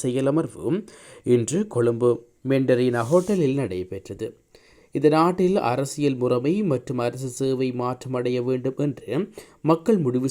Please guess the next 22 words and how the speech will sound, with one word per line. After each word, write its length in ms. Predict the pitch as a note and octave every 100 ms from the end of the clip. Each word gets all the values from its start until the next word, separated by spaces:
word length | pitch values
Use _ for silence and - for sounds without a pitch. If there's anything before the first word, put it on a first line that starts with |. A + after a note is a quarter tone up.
| -
செய்துள்ளதாகவும், 760 | B2 B2+ B2+ B2+ B2 B2 D#3
அதற்கேற்ப 600 | E3+ A#2 B2 - B2+ B2+
அரசியல் 460 | D3 A#2 A#2 C3+ C3
முறைமையை 500 | B2 B2 B2+ B2+ B2
மாற்ற 460 | A2 A#2+ A#2+ - G3
மாற்று 360 | B2 A#2+ -
சக்தி 380 | B2 B2 - B2
ஒன்றை 300 | C3 B2 B2+ B2
தேர்ந்தெடுத்துள்ளதாகவும், 1200 | A#2 B2 B2 B2 C3 C3 D3+ E3 E2+ E2 E3 G3+ - - - -
ஊழலுக்கு 600 | D3+ G#3+ A3+ G#3+ G#3+ F#3
எதிராக 440 | C3+ C3 C3+ C3
மக்களை 460 | B2+ B2 - C3+ B2+
வலுப்படுத்தல் 640 | A#2 B2 B2 C3 - B2+
என்ற 160 | A#2+ A#2+
தலைப்பில் 380 | B2 B2 B2
நடைபெற்ற 500 | B2 A#2 A#2+ B2 B2 B2+ -
செயலமைப்பில் 760 | C3 C3 C#3+ E3 - A2 F3 G3+ - - -
சிறப்புரையாற்றிய 800 | F#3+ A3+ A3 F#3+ D#3+ C#3+ - D3+
ஜனாதிபதியின் 760 | B2+ B2 B2+ B2+ B2+ B2+ B2+ B2+
செயலாளர் 580 | B2 B2+ C3 B2+ D3+ G#3
கலாநிதி 460 | C#3 B2 B2 B2 B2
நந்திக 460 | A#2+ B2 B2+ B2+